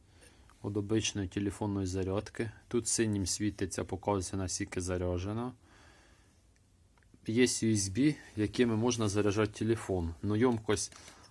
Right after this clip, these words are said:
акумулятора у фонарика составляє тисяча двісті міліампер-часов. Так що,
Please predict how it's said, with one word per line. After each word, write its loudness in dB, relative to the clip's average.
акумулятора 4
у 0
фонарика 4
составляє 2
тисяча 2
двісті -2
міліампер-часов. -2
Так -6
що, -2